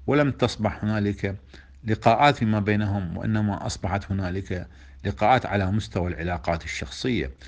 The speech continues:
إلى استمر هذا الوضع عند جماعة الأهالي إلى، آه، عام ألف وتسعمية واثنين وأربعين، وتحديداً في أيلول عام ألف وتسعمية واثنين وأربعين، عندما عادت أو سمح لج-،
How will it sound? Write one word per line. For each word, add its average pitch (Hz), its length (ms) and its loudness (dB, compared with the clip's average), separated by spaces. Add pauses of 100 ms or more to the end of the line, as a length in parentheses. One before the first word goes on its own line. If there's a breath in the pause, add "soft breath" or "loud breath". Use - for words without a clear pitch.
(420 loud breath)
إلى 147 440 4
استمر 147 520 4
هذا 117 340 4
الوضع 107 360 2 (520 soft breath)
عند 127 140 4
جماعة 113 520 4
الأهالي 98 640 0
إلى، 110 400 2 (400 soft breath)
آه، 90 340 -4
عام 110 300 0 (120)
ألف 107 200 -2
وتسعمية 101 420 -2
واثنين 107 380 -2
وأربعين، 120 580 -2 (340 soft breath)
وتحديداً 107 600 2
في 104 200 -2
أيلول 104 260 0
عام 95 220 -4
ألف 101 140 -6
وتسعمية - 400 -2
واثنين 101 260 -2
وأربعين، 101 500 -4 (360 soft breath)
عندما 107 500 2
عادت 110 320 4 (500)
أو 101 80 2
سمح 98 640 0
لج-، 98 260 -6